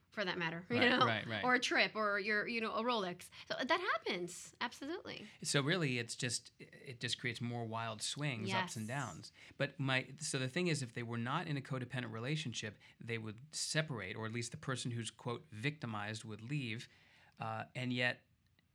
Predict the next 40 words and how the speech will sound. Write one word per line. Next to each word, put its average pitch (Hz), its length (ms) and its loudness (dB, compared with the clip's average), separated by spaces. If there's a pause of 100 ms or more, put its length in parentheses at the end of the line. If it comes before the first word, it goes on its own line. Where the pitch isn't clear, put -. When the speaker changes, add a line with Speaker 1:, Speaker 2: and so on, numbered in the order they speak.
(1120)
Speaker 2:
they're 123 180 0
not. 151 340 2
So 131 140 2
really, 170 260 2
a - 40 -2
codependent 143 480 0
relationship 135 640 -2
has 120 240 -4
a 113 40 -6
sort 139 260 -4
of 123 140 -4
a, 113 60 -4 (120)
like 117 160 -8
a 117 40 -8
super 180 380 2
glue 104 340 -4 (360)
in 104 120 -6
it, - 100 -8 (160)
and 123 100 0
Speaker 1:
It 127 40 2
Speaker 2:
that - 40 2
Speaker 1:
sure 302 80 2
Speaker 2:
keeps - 220 2
Speaker 1:
does. - 60 -6
Speaker 2:
people 151 260 -2
locked 123 340 -2
in. - 200 -4 (240)
Speaker 1:
Mm-hmm. 277 160 -6 (220)
Speaker 2:
So 135 280 2
when 131 180 0
Speaker 1:
It's - 120 2
Speaker 2:
people - 120 2
Speaker 1:
addicting. 208 340 -2 (300)
Speaker 2:
Okay. 254 180 4
Speaker 1:
It's, - 100 -6 (100)
a 269 60 2
codependency 381 640 2
is 240 80 -2
an 220 80 -2
addiction. - 580 -4